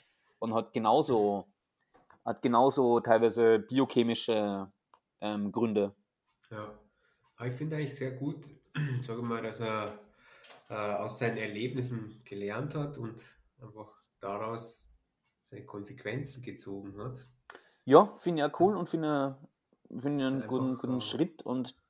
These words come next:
Speaker 1: da
Speaker 2: Apropos Schritt.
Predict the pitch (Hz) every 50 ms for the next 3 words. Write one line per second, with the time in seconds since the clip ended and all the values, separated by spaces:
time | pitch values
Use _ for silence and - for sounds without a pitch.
0 | _ - 107 104 113 120 143 151 147 147 147 151 151 147 147 147 _ _ _ _
1 | - - - - - _ _ _ - 92 98 - - 117 120 107 101 98 - -
2 | 123 127 127 - - -